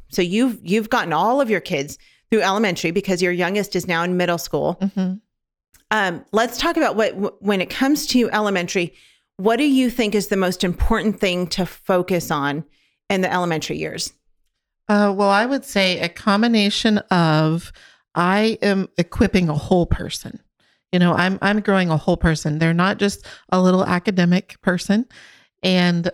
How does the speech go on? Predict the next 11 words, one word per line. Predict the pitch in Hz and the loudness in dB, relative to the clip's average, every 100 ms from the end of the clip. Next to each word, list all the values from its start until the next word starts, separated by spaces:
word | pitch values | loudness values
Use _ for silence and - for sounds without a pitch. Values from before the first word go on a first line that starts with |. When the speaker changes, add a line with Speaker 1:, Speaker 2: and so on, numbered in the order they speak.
| - | -2
Speaker 2:
um, | 175 165 - | -2 -2 -6
this, | - 190 208 - - - | -6 0 0 0 -8 -8
this | 175 214 - | 0 0 0
little | 254 240 | 0 2
person | 233 226 208 - 175 170 - | 2 2 2 2 2 0 0
is | 170 165 160 165 - | 0 0 -2 -6 -4
what | 170 165 | -2 -2
Luke | 175 185 190 202 | -6 0 0 0
two | 233 | -2
fifty-two | 220 214 208 - 196 | 0 -2 -2 0 0
says, | - 180 170 | 2 0 0